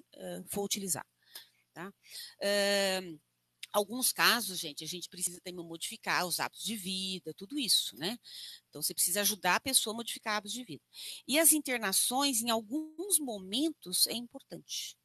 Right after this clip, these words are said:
né? Você tem que ter o apoio familiar, mas os casos graves, às vezes, você precisa realmente de uma internação.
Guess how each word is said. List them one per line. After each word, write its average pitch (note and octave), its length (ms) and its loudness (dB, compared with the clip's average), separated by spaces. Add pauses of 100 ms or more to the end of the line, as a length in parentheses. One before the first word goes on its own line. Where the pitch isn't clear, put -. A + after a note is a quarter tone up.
né? F#3 200 -8 (340)
Você G#3+ 140 -6
tem G3+ 180 -8
que - 60 -20
ter F3+ 80 -14
o E3+ 40 -12
apoio D3+ 280 -14
familiar, E3+ 440 -6
mas G3 160 -10
os A3 140 -2
casos G3 400 -8
graves, G3+ 500 -10
às E3+ 120 -8
vezes, F#3 140 -12
você G3+ 220 -4
precisa C#4 600 4
realmente D3+ 380 -8
de - 80 -12
uma D3 100 -12
internação. - 500 -14